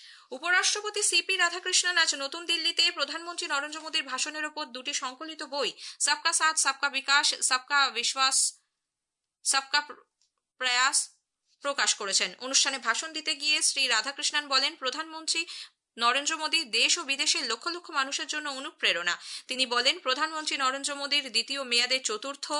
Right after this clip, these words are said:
এবং পঞ্চম বছরের নির্বাচিত বক্তৃতা সম্বলিত এই বইগুলি বিভিন্ন উপায়ে সুশাসনের প্রতি তার দৃষ্টিভঙ্গি প্রকাশ করে। প্রধানমন্ত্রী নবরাত্রি উপলক্ষে দেশবাসীকে শুভেচ্ছা জানিয়েছেন। সামাজিক মাধ্যমে এক পোস্টে তিনি বলেন, এই পবিত্র উৎসব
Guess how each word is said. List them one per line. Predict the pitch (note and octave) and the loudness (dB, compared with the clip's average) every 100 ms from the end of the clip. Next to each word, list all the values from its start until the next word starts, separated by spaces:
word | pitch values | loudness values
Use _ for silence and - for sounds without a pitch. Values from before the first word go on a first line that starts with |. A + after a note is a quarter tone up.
| D#4+ - - - | -4 -10 -10 -4
এবং | B3 B3+ B3 C4 _ | 0 2 0 -6 _
পঞ্চম | C4 C#4+ D4+ - | -2 0 0 -2
বছরের | D#4 B3+ C#4+ C4+ | -4 -2 0 -2
নির্বাচিত | B3 A#3 D4 F4 F4 | 0 0 0 -2 -2
বক্তৃতা | C4 A#3+ - C4 B3 | -6 -8 -6 -4 -2
সম্বলিত | B3+ A3 A3+ A3 A3+ | -2 -4 -6 -4 0
এই | G#3+ | 0
বইগুলি | G3 A#3 B3 C4 | 0 -4 -4 -4
বিভিন্ন | A3+ G3+ A3 G#3 | -4 -4 -6 -8
উপায়ে | G3+ B3 C4 C4+ - | -2 0 0 -4 -10
সুশাসনের | - E4+ F4 F4 E4 D#4 | -8 -2 0 0 0 -4
প্রতি | C#4 A3+ G#3+ | -6 -6 -4
তার | G#3 G3 G3 | -2 -2 -2
দৃষ্টিভঙ্গি | C4+ - D#4 D4+ D4 D4+ D4+ - | -2 -2 -4 -8 -2 -2 -4 -16
প্রকাশ | - D4 A3 F#3+ | -8 -4 -2 -2
করে। | - F3 E3+ - - - _ _ _ _ _ _ - - - - | -4 -8 -10 -14 -20 -20 _ _ _ _ _ _ -20 -20 -20 -8
প্রধানমন্ত্রী | - A3+ A#3 A3+ A3+ | -6 -4 -4 -4 -2
নবরাত্রি | A3+ A#3 C4 D4+ - E4 | 0 2 2 0 0 -2
উপলক্ষে | D4 C#4+ C#4+ D4 D#4 | 0 -2 -4 -4 -2
দেশবাসীকে | B3 B3 C#4 C4+ C4+ C#4+ | 0 0 0 -2 0 -2
শুভেচ্ছা | - D4 - G#3+ | -2 -4 -4 -2
জানিয়েছেন। | F3+ F3+ F#3+ G3+ F3+ | -2 -2 -2 -4 -4
সামাজিক | - B3+ C4+ D4 | -2 0 -2 -4
মাধ্যমে | C4 B3+ C#4 C4+ | -2 -4 -2 -2
এক | B3+ | -2
পোস্টে | B3+ C4+ - | -2 0 0
তিনি | C4+ A#3 A3 | 0 -4 -2
বলেন, | G#3 G#3 B3 | 0 0 0
এই | A3 | -2
পবিত্র | A#3 A#3+ B3 B3+ | -2 -6 -6 -6
উৎসব | A#3+ A#3 C4+ | -2 0 2